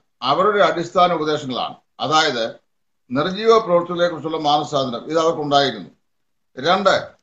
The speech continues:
ദൈവത്തിലെ വിശ്വാസം. അവർ അബ്രഹാം ദൈവത്തിൽ വിശ്വസിച്ചു, അത് അവൻ നീതിയായി കണക്കിട്ടു. ഇസ്ഹാക്ക് ദൈവത്തിൽ വിശ്വസിച്ചു, നോഹ ദൈവത്തിൽ വിശ്വസിച്ചു. അപ്പൊ അതെല്ലാം ഈ അവർക്കുണ്ടായിരുന്നു.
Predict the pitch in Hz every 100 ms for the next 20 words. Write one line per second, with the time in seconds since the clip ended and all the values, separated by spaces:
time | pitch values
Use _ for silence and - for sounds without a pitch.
0 | _ _ _ _ 151 196 240 220 190 185
1 | 185 170 175 165 165 113 90 _ _ _
2 | - 156 175 170 190 190 180 175 185 190
3 | 175 165 160 175 170 156 170 160 160 160
4 | 156 165 160 143 147 143 147 165 135 165
5 | 170 165 151 160 175 - 160 143 147 139
6 | 165 147 156 165 143 151 170 170 147 131
7 | 139 135 127 156 139 151 147 180 175 170
8 | 143 - _ _ _ - - _ - 151
9 | 160 160 160 - 151 196 165 165 160 135
10 | 120